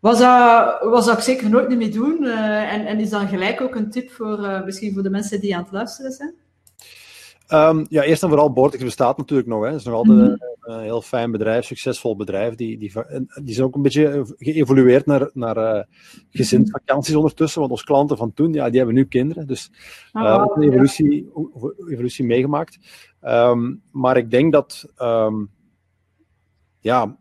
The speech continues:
Speaker 2: ik denk dat we toen misschien te veel focus hadden op groei en zo. En te weinig op organisatie. We wisten ook niet hoe. Allee, als je niet begeleid wordt.
Speaker 1: Mhm.
Speaker 2: Ik heb in die twaalf jaar zelden of nooit eigenlijk gezocht naar begeleiding. Omdat ik ook niet wist dat dat bestond toen. Wij, wij leefden in onze cocoon.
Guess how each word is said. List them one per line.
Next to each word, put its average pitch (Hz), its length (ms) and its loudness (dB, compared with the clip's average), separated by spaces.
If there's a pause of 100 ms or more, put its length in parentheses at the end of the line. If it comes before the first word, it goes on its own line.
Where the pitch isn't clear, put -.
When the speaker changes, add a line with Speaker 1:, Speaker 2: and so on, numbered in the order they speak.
Speaker 2:
ik 135 60 -8
denk 131 160 2
dat 131 140 -2
we 147 60 -16 (160)
toen 156 320 2
misschien 139 380 0
te - 100 -10
veel 127 140 0
focus - 320 -2
hadden 147 200 0
op 107 80 -8
groei 139 320 0
en 165 100 -4
zo. 175 260 -4 (600)
En 131 140 -8
te 107 100 -8
weinig 120 240 0
op 123 100 -6
organisatie. 110 840 -6
We 123 100 -8
wisten 127 240 0
ook - 60 -12
niet 127 120 -6
hoe. 131 180 -2 (160)
Allee, 98 260 -6 (200)
als - 120 -20
je - 60 -12
niet 110 120 -6
begeleid 104 320 -4
wordt. - 280 -6 (200)
Speaker 1:
Mhm. 202 240 0 (420)
Speaker 2:
Ik - 80 -6
heb 127 180 -2
in 147 80 -4
die 110 100 -2
twaalf 120 380 2
jaar 123 200 2
zelden 117 280 2
of - 140 -6
nooit 127 280 2
eigenlijk 127 360 -2
gezocht 117 320 -6
naar 151 120 0
begeleiding. 101 520 -4
Omdat 123 220 -4
ik 127 80 2
ook 147 80 0
niet 185 120 2
wist 135 120 4
dat 175 100 2
dat 123 100 2
bestond 117 360 -2
toen. 110 160 -2
Wij, 104 220 -2
wij 110 100 -2
leefden 117 280 0
in 123 60 0
onze 113 200 -4
cocoon. 135 380 -6